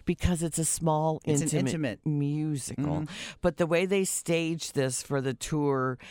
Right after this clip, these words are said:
Speaker 1: it, you do connect to it. And they have beautiful voices.
Speaker 2: It makes you feel like you're out in the desert.
Speaker 1: It does. And
Speaker 2: This
Speaker 1: it,
Speaker 2: is,
Speaker 1: it's
Speaker 2: this is our park. It's
Speaker 1: and
Speaker 2: just a bench. <laughs>
Speaker 1: <laughs> And they have, they, they just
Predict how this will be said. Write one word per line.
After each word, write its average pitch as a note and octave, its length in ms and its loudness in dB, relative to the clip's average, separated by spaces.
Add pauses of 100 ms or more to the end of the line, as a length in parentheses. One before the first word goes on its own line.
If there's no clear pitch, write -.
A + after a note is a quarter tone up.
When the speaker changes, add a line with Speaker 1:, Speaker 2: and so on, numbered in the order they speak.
(240)
Speaker 1:
it, A#2+ 120 -2
you F3 180 2
do D#3+ 280 0
connect C#3+ 640 -2
to G#2 180 -2
it. - 380 -8 (400)
And D3 440 2 (280)
they D#3 140 4
have C3+ 220 0
beautiful F3+ 540 2
voices. B2+ 520 0
Speaker 2:
It B2+ 40 2
makes E3 220 -2
you C#3+ 40 -4
feel C3+ 220 -2
like A#2+ 180 -4
you're B2+ 120 -2
out A2+ 100 -2
in E2+ 60 -8
the F2+ 80 -8
desert. E2+ 360 -8 (360)
Speaker 1:
It A3 140 2
does. E4 560 0 (260)
And A3+ 180 4
Speaker 2:
This G#3+ 180 2
Speaker 1:
it, - 40 2
Speaker 2:
is, F#3+ 60 4
Speaker 1:
it's E3 100 -8
Speaker 2:
this E3 220 -2
is D#3 120 -2
our C#3 140 0
park. C3+ 540 -4 (300)
It's - 100 -2
Speaker 1:
and F3 80 2
Speaker 2:
just D3 140 -4
a B2+ 80 2
bench. A#2 680 -4
<laughs> - 40 -2 (1300)
Speaker 1:
<laughs> - 100 4 (500)
And A#3+ 220 2
they A#3 140 4
have, G#3+ 300 2 (220)
they, G#3+ 380 0
they G#3+ 240 2
just G#3+ 640 -2